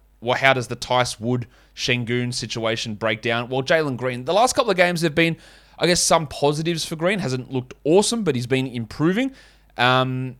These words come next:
I am still holding him quite clearly. Let's see what he can produce against Boston. While Jason Tatum's last few games have been excellent,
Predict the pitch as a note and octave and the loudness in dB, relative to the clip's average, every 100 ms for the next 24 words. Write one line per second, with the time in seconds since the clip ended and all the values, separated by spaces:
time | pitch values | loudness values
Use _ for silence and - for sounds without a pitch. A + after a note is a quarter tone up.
0 | - C3+ C3+ - B2+ C3+ C#3+ D3 D3 C3+ | 0 2 2 0 2 4 4 0 -2 0
1 | B2+ A#2+ - C#3+ C3+ C#3+ C#3+ B2+ B2 - | 2 0 2 2 4 2 0 -4 -4 -2
2 | B2 A#2+ A#2 A#2+ A2+ A2+ A#2 G2+ A2 - | 0 2 0 -2 -6 -8 -8 -6 -8 -6
3 | G#2 G#2 - A2 - G#2+ A#2 A#2+ D#3+ D#3+ | -8 -8 -4 -4 -2 -4 -2 0 2 2
4 | D3 B2 B2 B2 A2+ A#2 A#2 - G#2+ G#2+ | 0 0 0 0 -2 -2 -2 -4 -4 -4
5 | G#2+ G#2+ - A#2 - - A#2 | -2 -4 0 -2 0 -2 -4